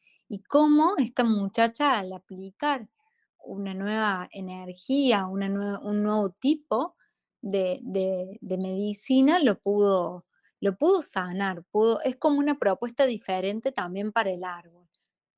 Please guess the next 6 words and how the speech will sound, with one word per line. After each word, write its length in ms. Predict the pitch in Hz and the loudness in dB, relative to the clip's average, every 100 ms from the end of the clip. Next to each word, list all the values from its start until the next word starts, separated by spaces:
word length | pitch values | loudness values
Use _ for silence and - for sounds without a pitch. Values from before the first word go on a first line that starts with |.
| _ _ _ _ _ | _ _ _ _ _
Cambió 560 | 208 202 196 202 226 254 | 0 0 -2 -6 -6 -6
lo 140 | 302 | -8
que 100 | 247 | -12
se 160 | - 196 | -12 -12
venía 460 | 175 180 196 190 | -12 -12 -10 -10
haciendo. 640 | 170 - 220 190 165 160 | -12 -10 -6 -6 -8 -16